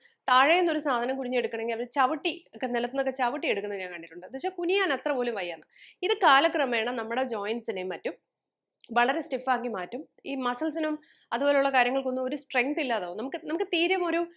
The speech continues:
ഒരു എനർജി ഇല്ലാത്തൊരു അവസ്ഥയിലേക്ക് പോകും. അപ്പൊ അങ്ങനെ അത്തരത്തിൽ നിങ്ങൾക്ക് വ-, ചെറിയ പ്രായത്തിൽ തന്നെ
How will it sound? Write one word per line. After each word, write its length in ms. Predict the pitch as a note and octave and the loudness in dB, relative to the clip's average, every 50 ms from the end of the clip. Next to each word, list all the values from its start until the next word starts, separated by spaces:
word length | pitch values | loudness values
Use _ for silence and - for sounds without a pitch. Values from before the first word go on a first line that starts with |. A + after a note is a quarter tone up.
| _ _ _ - | _ _ _ -6
ഒരു 100 | C#4+ E4+ | 0 2
എനർജി 360 | D#4+ C#4 C4+ D4+ F4+ E4+ F4+ | 2 2 4 4 2 4 4
ഇല്ലാത്തൊരു 360 | G4 F4+ C#4+ C4+ C4 C4+ C4 | 4 4 4 2 2 2 0
അവസ്ഥയിലേക്ക് 500 | A#3 F#3+ G3+ - - A#3+ A3+ A3+ A3 A3+ - | 0 0 -2 -2 2 2 2 2 0 -4 -8
പോകും. 220 | E3 C#3+ B2 _ _ - - | -8 -10 -10 _ _ -16 -6
അപ്പൊ 120 | A3+ D4+ | 4 6
അങ്ങനെ 360 | D4+ C4 B3+ C#4 E4 F#4 F#4 D4+ | 6 6 6 4 0 0 0 0
അത്തരത്തിൽ 460 | B3+ - - E4+ F4 C#4 E4+ D#4+ D#4 | 0 0 0 -2 -2 0 -2 -2 -2
നിങ്ങൾക്ക് 340 | C#4+ C4+ C#4 C#4 C4+ C4+ D4 | -2 0 0 -2 -2 -2 -4
വ-, 280 | C4 C4 B3 A3+ - A#3 A#3+ | -2 0 -2 -2 -2 -4 -6
ചെറിയ 300 | - C4+ C4+ - - G4+ | -2 0 2 2 2 2
പ്രായത്തിൽ 460 | F4 E4 D4+ D4 D4 C4 D4+ B3+ C#4 | 2 2 2 2 2 -2 -2 -2 -2
തന്നെ 200 | C4 C4 C4 C4+ | -2 -2 -2 -4